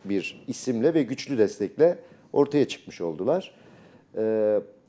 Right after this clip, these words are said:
iktidar partisi açısından biraz önceki konuşmalarda da ben bir şey eklemek istiyorum. İsimler önemli ama bu tür seçimlerde, özellikle yerel seçimlerde zaten öteki, e, tartışmalarımızda da hep söylemiştik. Zaten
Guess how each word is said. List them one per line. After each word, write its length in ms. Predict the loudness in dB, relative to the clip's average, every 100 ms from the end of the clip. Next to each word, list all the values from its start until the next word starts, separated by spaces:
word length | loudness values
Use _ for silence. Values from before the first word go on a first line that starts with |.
| -6
iktidar 460 | -6 8 10 10
partisi 360 | 6 4 4 0
açısından 440 | 0 -2 -4 0
biraz 200 | 2 2
önceki 300 | 0 -6 -8
konuşmalarda 640 | -8 -10 -8 -6 -4 -4 -4
da 120 | -4
ben 200 | -6 -8
bir 40 |
şey 180 | -8 -8
eklemek 360 | -6 -8 -10 -12
istiyorum. 400 | -10 -6 -6 -10 _ _ _ _ -20 -20 _ -20 -18
İsimler 420 | -10 -4 0 2
önemli 400 | 2 -2 -2 -2
ama 260 | 0 -2 -6 -20 -20 -20 _
bu 320 | -10 -4 -4 0
tür 340 | 2 2 0 -18
seçimlerde, 720 | -10 -8 -6 -6 -4 -4 -4 -6
özellikle 500 | -6 -4 -4 -4 -2
yerel 320 | 0 0 0
seçimlerde 580 | -6 -14 -10 -8 -6 -4
zaten 380 | -4 -4 -10
öteki, 460 | -12 -12 -8 -8 -8 -12 -10
e, 140 | -8 -6
tartışmalarımızda 880 | -6 -8 -8 -4 -2 -2 -6 -8
da 60 | -8
hep 180 | -8 -10
söylemiştik. 760 | -8 -6 -6 -10 -12 -12 -12 -20 -20 -20 _
Zaten 520 | -2 0 2 0 -2